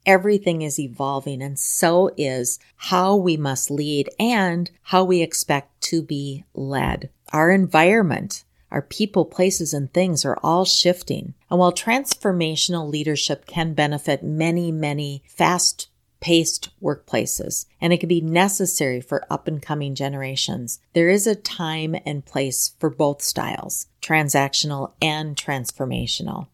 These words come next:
You still might be a little confused as to why I'm talking about leadership. Well, again, it's a vibration and things are changing, and we are at a pivotal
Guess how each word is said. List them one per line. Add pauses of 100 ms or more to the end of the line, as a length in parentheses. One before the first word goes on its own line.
You
still
might
be
a
little
confused
as
to
why
I'm
talking
about
leadership. (120)
Well, (100)
again,
it's
a
vibration
and
things
are
changing,
and
we
are
at
a
pivotal